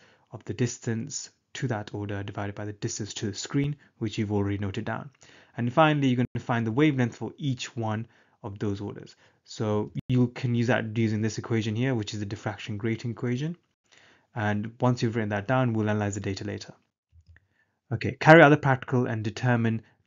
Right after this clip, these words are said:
the wavelength. So in the double slit one, the equation is the width of the fringe is equals lambda D, which is a, uh, capital D, which is the distance to the screen, over the slit separation. I'm gonna compare that to the equation of a line, y equals M X plus C. And on,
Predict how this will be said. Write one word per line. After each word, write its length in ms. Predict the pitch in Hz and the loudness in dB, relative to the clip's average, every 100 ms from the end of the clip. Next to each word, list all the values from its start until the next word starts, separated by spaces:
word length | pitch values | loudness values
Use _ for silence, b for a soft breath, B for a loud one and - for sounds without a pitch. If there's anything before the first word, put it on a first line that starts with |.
| - | -8
the 80 | 107 | -4
wavelength. 440 | 101 101 107 - b b - | -4 -4 -10 -16 b b -10
So 360 | - 117 117 | 0 2 2
in 180 | - 139 | 0 -2
the 80 | 135 | 2
double 220 | 180 180 | 2 2
slit 240 | - 127 110 | 0 0 0
one, 200 | 113 110 | 0 -2
the 60 | |
equation 500 | 110 - 131 117 120 | -2 2 4 4 0
is 260 | 110 107 - B B - | 0 -2 -6 B B -6
the 80 | 120 | 0
width 260 | 165 - | 0 0
of 100 | 139 | 0
the 80 | 123 | 0
fringe 240 | - 117 | 0 -2
is 120 | 107 107 | 0 -2
equals 260 | - 101 | -4 -4
lambda 480 | 113 117 117 113 113 | -2 -2 0 -2 -2
D, 520 | 104 101 110 104 104 _ _ _ | -6 -4 -2 -2 -6 _ _ _
which 220 | 107 - | -10 -8
is 80 | 104 - 123 | -10 -8 -8
a, 160 | 107 | -6
uh, 40 | 104 | -6
capital 360 | - 117 117 | -6 -4 -2
D, 100 | 104 | 0
which 100 | 101 | -2
is 80 | 98 | -2
the 60 | 101 | -4
distance 300 | 104 107 107 | -6 -6 -10
to 60 | |
the 20 | |
screen, 340 | 101 - 160 143 | -8 -4 -2 -2
over 300 | 117 110 104 | -4 -2 -4
the 80 | 107 | -4
slit 280 | - 113 | -4 -6
separation. 680 | - 107 101 - 104 - 147 - b b b b b | -6 -10 -12 -14 -14 -14 -18 -20 b b b b b
I'm 100 | 156 | -4
gonna 120 | 151 151 | -2 0
compare 260 | 147 165 | 2 4
that 160 | 151 139 | 4 4
to 60 | |
the 40 | 131 | 2
equation 340 | - 123 110 | 4 2 2
of 60 | 101 | 0
a 40 | |
line, 400 | 101 113 135 120 | 0 0 0 0
y 180 | 110 107 | 0 0
equals 280 | 104 113 104 | 0 -4 -4
M 100 | 101 | -6
X 140 | 98 | -8
plus 260 | - 104 98 | -12 -12 -10
C. 320 | - 156 175 _ b b b b | -6 -6 -6 _ b b b b
And 280 | 120 113 113 | -4 -2 -4
on, 420 | 131 127 123 120 | -2 0 0 0